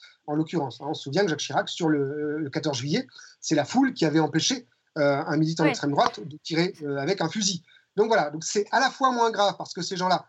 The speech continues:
Speaker 1: sont moins radicaux a priori, mais c'est sans doute plus grave sociologiquement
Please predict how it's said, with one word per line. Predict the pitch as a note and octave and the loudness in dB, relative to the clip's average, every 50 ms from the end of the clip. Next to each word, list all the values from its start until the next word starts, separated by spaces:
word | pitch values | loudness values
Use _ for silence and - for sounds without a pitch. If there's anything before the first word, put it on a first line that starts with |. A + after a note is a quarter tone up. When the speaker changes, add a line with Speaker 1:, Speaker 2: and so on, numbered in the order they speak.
| _ _ _ | _ _ _
Speaker 1:
sont | - - D3+ D3+ D3+ | -16 -12 -8 -6 -2
moins | D#3+ F#3 A3 A#3 | 2 2 2 2
radicaux | G3+ G3 G#3 F3+ F3+ G3 E3+ - G3 F#3 E3+ | 4 2 0 0 -2 -12 -10 -8 -4 -2 -2
a | D3+ C#3 | -2 -4
priori, | - - - - F#3 F3 E3 D#3 C#3 D3+ B3 - _ _ _ _ - | -6 -10 -10 -8 -4 -2 -2 -2 -2 -4 -10 -14 _ _ _ _ -10
mais | D#3+ | -8
c'est | C#3 - - F3 D#3 C3+ | -6 -4 -2 -2 -2 -2
sans | - - A#3 A#3+ | 0 -2 -2 -2
doute | G3+ A3+ - - | -2 -6 -8 -8
plus | - G3 | -8 -2
grave | F3 E3+ F3+ F3 | 2 2 2 2
sociologiquement | - - G3 - - F#3+ E3+ E3 D3+ D#3+ D#3+ - F#3+ B3 | 0 -4 -6 -4 -2 0 0 0 0 -2 -4 -2 -2 -2